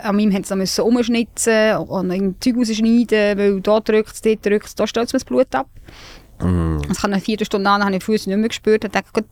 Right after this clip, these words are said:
Speaker 1: das ist, glaub ich, jetzt nicht gut. Und ich fand, Mama, das ist super, das kann man alles beheben. <laughs>
Speaker 2: Ach so.
Speaker 1: Aber eben, es braucht mega viel Zeit. Ich habe gefühlt den ganzen Tag in dem Skischuhgeschäft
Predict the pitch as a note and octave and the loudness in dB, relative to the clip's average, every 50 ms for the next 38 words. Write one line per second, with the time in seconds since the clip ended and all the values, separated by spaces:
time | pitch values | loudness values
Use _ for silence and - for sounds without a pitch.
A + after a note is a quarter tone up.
0 | - _ - - G3+ - - - A3 - - - G3 F#3+ F#3 - - A3+ A3+ - | -16 _ -14 -12 -12 -8 -6 -6 -6 -4 0 0 0 0 -2 -4 -4 -4 -4 -4
1 | - - D4+ D#4+ F#4 F#4+ - _ - - - - - - - - - A#3 - A#3 | -4 0 0 2 2 0 -4 _ -20 -20 -20 -20 -20 -20 -14 -10 -8 -2 0 2
2 | A3+ A#3+ C4+ C#4+ C4+ C4 B3 A#3+ B3 - - - C4+ - - - - C#4+ - - | 4 4 4 4 4 2 2 -2 -4 -4 -2 -4 -4 -4 -4 -2 -2 -2 -2 -4
3 | - - - - A3 - - A3+ A3 G#3 G3+ G3+ G#3 A#3 A#3+ A3 - - F#3+ F3+ | -20 -14 -8 -6 -2 0 2 2 2 2 2 2 2 2 0 -4 -2 -2 -2 -2
4 | - - G3+ - - - A#3 - - C#4 - D4 - - - - - - - - | -2 -2 -4 0 2 2 4 6 6 6 6 6 4 2 0 0 -2 -8 -8 -6
5 | - G2 - F4+ - - G4+ G4 - D#2 - G4 - - E4+ - _ - C#4+ - | -4 0 0 0 0 2 0 -2 -2 -2 -4 -4 -4 -6 -10 -8 _ -8 -10 -10
6 | - - - - - - - - - - - - G3 G3+ F#3+ G3+ G3+ G3 - F#3+ | -12 -20 -20 -20 -20 -20 -20 -18 -16 -14 -8 -6 -4 0 2 2 0 0 -2 -6
7 | - - A3 A3 - - G3 F#3 F#3 F3+ F3 E3+ E3+ F3+ E3+ E3+ - - F3+ F3 | -8 -4 -4 -4 -4 -4 -4 -2 -2 -2 -2 -4 -4 -4 -6 -6 -6 -8 -8 -8
8 | E3+ - F#3+ G3+ F#3 F#3 F#3 - - - - A#3+ A3+ A3 - F#3+ F#3 F3+ G3 - | -8 -8 -6 -4 -4 -4 -6 -10 -12 -8 -4 -4 -2 -2 -2 -2 -2 -2 -2 -6
9 | - - - - E3+ - G3+ - - - - - - - - - - F#3 G3 F#3+ | -10 -8 -4 -2 0 0 -2 -4 -8 -18 -20 -20 -20 -20 -14 -10 -6 -4 -2 -2
10 | G3 - - G3 G3 - - G3 F3+ - - - D3+ - | -2 -4 -4 -6 -4 -2 -2 -2 -2 -2 -4 -4 -6 -6